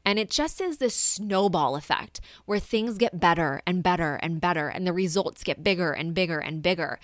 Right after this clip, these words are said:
And you build on all of that stuff. And so what I wanna do with you today is I wanna break down those two decisions for you, um, so that you can kind of see my progress and my process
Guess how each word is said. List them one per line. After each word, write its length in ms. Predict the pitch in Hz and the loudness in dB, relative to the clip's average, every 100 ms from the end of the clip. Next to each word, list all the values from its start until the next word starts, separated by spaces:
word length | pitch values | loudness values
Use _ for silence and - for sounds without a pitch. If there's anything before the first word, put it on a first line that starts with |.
| - - | -16 -8
And 120 | - 214 | -4 0
you 120 | 196 | 0
build 360 | 147 233 262 | 4 4 6
on 160 | 202 175 | 2 0
all 220 | - 170 | 0 0
of 120 | 165 | 0
that 220 | 160 147 - | 0 0 0
stuff. 720 | - - 285 330 - - - - - - | 0 0 2 2 0 -8 -12 -20 -20 -6
And 140 | - 226 | -4 0
so 120 | 269 | 2
what 120 | 254 | 4
I 120 | 220 | 4
wanna 200 | 277 330 | 2 0
do 160 | 277 233 | 2 4
with 160 | 226 196 | 4 4
you 160 | 190 | 0
today 280 | - 170 156 | 2 2 4
is 100 | 156 | 4
I 120 | - 190 | 4 4
wanna 240 | 233 254 | 4 0
break 300 | 196 170 165 | 2 2 4
down 280 | 151 151 156 | 2 2 2
those 260 | 156 160 | 2 2
two 160 | - 190 | 0 0
decisions 580 | 175 - 160 160 165 - | 2 2 2 2 2 0
for 220 | - 170 | 2 0
you, 520 | 160 165 160 - 294 - - - - | 2 2 2 0 -2 -4 -18 -10 2
um, 220 | 190 165 | 2 4
so 120 | 185 | 2
that 80 | 165 | 0
you 160 | 185 | 0
can 160 | 214 262 | -4 -4
kind 200 | 247 233 | -4 -4
of 100 | 214 | -4
see 380 | - 202 190 185 | -4 0 0 0
my 220 | 185 190 | 2 2
progress 560 | 208 170 - 95 131 - | 4 2 2 2 2 2
and 160 | 175 170 | 0 2
my 140 | 170 | 2
process 720 | - - 180 170 170 277 - | 2 0 2 4 4 4 0